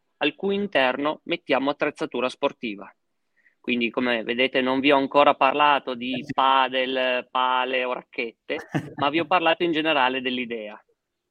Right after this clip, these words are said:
Speaker 2: Sì, sì, bello, bello, perché insomma parliamo di, ehm, di sport e quando ci viene voglia di fare sport, eh, ci sono diverse possibilità per scegliere, no, Pasquale? Si può andare in palestra e quindi insomma lì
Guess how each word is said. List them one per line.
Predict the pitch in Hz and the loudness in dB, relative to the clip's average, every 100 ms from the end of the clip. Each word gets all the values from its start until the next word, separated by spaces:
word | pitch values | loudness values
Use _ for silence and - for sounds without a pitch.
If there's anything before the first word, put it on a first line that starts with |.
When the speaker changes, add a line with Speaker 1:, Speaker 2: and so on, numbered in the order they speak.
| _ _ _ | _ _ _
Speaker 2:
Sì, | - - 123 104 - | -16 -6 -6 -6 -14
sì, | - 127 101 | -14 -10 -10
bello, | - 131 104 104 | -4 -2 0 -2
bello, | 110 110 101 | -2 -2 -2
perché | 101 123 147 | -4 -2 -2
insomma | 139 147 | 0 0
parliamo | 117 123 151 147 135 | 0 -2 -2 -2 -2
di, | 131 127 - - - - - | 0 -2 -4 -14 -20 -20 -8
ehm, | 120 123 123 123 120 120 113 | -2 0 0 0 0 0 -2
di | 123 | -4
sport | 127 - 135 107 - 113 | -6 -4 -2 -2 -4 -10
e | |
quando | - 165 156 135 - - | -4 -2 2 0 0 -8
ci | - 123 | -10 -2
viene | 160 | 0
voglia | 147 143 120 | 2 0 0
di | 120 | -2
fare | 131 156 | -2 -4
sport, | 151 - 113 117 - | -6 -2 -2 -2 -4
eh, | 131 123 123 - 95 92 87 | -2 -2 -4 -8 -10 -8 -10
ci | - | -10
sono | 120 | -8
diverse | 117 120 120 117 | -6 -6 -6 -8
possibilità | 113 - 107 104 113 117 | -12 -12 -12 -6 -4 -4
per | 123 | -8
scegliere, | - 98 87 95 | -12 -14 -12 -4
no, | 131 101 | -2 -4
Pasquale? | - - 90 | -6 -8 -10
Si | - | -6
può | 113 | -4
andare | 117 113 | -2 -2
in | 107 | -2
palestra | - 151 160 120 - 95 | -2 0 0 0 -6 -12
e | |
quindi | - 110 104 | -8 -6 -4
insomma | 107 104 | -6 2
lì | 135 90 | 4 2